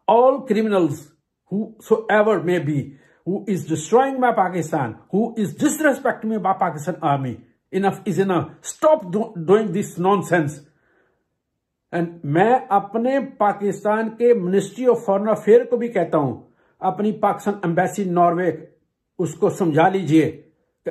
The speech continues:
अपना जो काम है, ऑफिशियल काम कीजिए। यहां भी लोगों को धमकियां लगा रहे हैं, मुझे धमकी लगाई है,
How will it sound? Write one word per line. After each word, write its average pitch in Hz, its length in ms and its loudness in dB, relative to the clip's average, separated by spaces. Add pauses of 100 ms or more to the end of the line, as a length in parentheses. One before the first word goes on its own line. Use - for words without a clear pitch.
अपना 214 680 -2
जो 190 220 2
काम 233 380 2
है, 233 60 2
ऑफिशियल 202 580 -2
काम 175 240 0
कीजिए। 156 520 -2 (100)
यहां 165 260 2
भी 196 80 -4
लोगों 180 280 0
को 185 100 -2
धमकियां 151 440 -2
लगा 139 280 2
रहे 127 100 -2
हैं, 107 260 -12 (300)
मुझे 226 240 4
धमकी 196 320 4
लगाई 123 320 -2
है, 117 160 -8